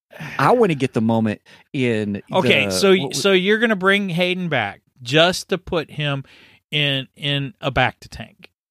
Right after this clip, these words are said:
Speaker 2: And
Speaker 1: No,
Speaker 2: that's it?
Speaker 1: no, no, no, no, no, no,
Speaker 2: Okay,
Speaker 1: no, no. I
Speaker 2: that's
Speaker 1: think
Speaker 2: what
Speaker 1: you'll,
Speaker 2: I'm
Speaker 1: you'll
Speaker 2: saying.
Speaker 1: get to see him.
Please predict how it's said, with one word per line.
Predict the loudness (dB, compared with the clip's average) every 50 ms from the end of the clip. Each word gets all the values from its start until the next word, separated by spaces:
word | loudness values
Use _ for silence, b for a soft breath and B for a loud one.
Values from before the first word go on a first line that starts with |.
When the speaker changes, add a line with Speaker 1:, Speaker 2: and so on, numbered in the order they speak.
| _ _ _ -4
Speaker 2:
And | 0
Speaker 1:
No, | 2
Speaker 2:
that's | 2 2 2 2 4
it? | 4 4 4 2 0
Speaker 1:
no, | -2 -2 -2 -2 -2 -2 -4
no, | -4 -4 -6 -6 -6
no, | -6 -6 -8 -8
no, | -8 -8 -10 -10
no, | -12 -14 -14
no, | -10 -6 -6
Speaker 2:
Okay, | -4 -4 -4 -8 -8
Speaker 1:
no, | -8
no. | -10 -10 -10 -8
I | -2 2 2
Speaker 2:
that's | 4 4 4
Speaker 1:
think | 2 2
Speaker 2:
what | 2 4
Speaker 1:
you'll, | 4 4
Speaker 2:
I'm | 4 2
Speaker 1:
you'll | 2 2 2
Speaker 2:
saying. | 4 4
Speaker 1:
get | 2 0 0
to | 0 -2
see | 0 0 0 0
him. | 0 0 -2 -2 -4